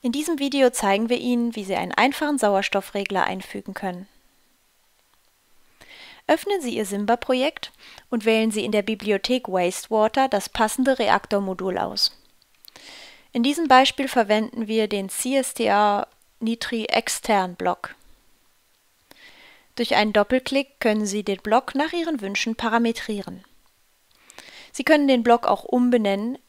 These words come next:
wenn Sie auf den Blocknamen klicken. Für die Sauerstoffregelung werden eine Reihe von Blöcken aus verschiedenen Bibliotheken benötigt.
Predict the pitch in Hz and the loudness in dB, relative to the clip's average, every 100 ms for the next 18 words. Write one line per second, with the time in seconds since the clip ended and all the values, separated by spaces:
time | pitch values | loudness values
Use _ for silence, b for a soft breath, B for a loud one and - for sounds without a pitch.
0 | - 220 202 202 196 226 - 285 330 233 | -4 -2 -2 -2 0 0 -2 -6 0 0
1 | - 190 185 190 - - - 220 _ _ | 0 -2 -4 -6 -10 -12 -12 -16 _ _
2 | _ _ _ _ _ _ _ _ _ _ | _ _ _ _ _ _ _ _ _ _
3 | _ _ _ _ _ b b b b b | _ _ _ _ _ b b b b b
4 | b b b b - 294 320 339 370 269 | b b b b -4 0 4 8 8 8
5 | - 214 220 202 214 226 247 - 220 208 | 4 -2 0 -2 0 0 -2 0 4 6
6 | 214 214 - 208 208 190 190 220 269 262 | 4 0 0 0 0 0 2 4 2 2
7 | 240 208 202 240 226 285 285 339 - 240 | 0 2 0 0 2 2 2 0 0 0
8 | 220 226 226 226 226 240 247 240 208 202 | -2 0 0 -2 -4 2 2 2 0 -2
9 | 190 185 180 - 202 - - | -8 -8 -8 -8 -12 -12 -16